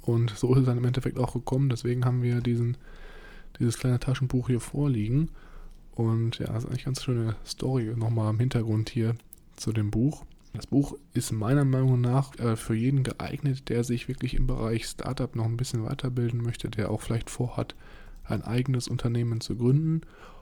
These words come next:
Oder aber auch für jeden Investor, welcher gerne in Startups investieren möchte und da vielleicht so ein paar Ideen oder Ansätze haben möchte, wie er ein gutes Startup erkennt oder was er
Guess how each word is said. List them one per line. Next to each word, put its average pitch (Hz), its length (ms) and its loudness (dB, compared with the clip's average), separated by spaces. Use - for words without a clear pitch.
Oder 139 320 6
aber 123 200 4
auch 123 200 2
für 120 420 0
jeden 131 460 4
Investor, 117 760 2
welcher 120 380 0
gerne 117 300 2
in - 140 0
Startups 117 460 -4
investieren 123 640 0
möchte 139 320 0
und 110 200 2
da 113 100 2
vielleicht - 300 -4
so 123 80 0
ein 120 100 0
paar 117 340 0
Ideen 120 440 2
oder 107 260 -2
Ansätze 123 440 0
haben 117 200 2
möchte, 117 380 -2
wie 131 180 -2
er 117 300 -4
ein 120 160 -4
gutes 131 280 -2
Startup 113 360 -2
erkennt 127 420 2
oder 113 380 2
was - 220 -2
er 117 360 -2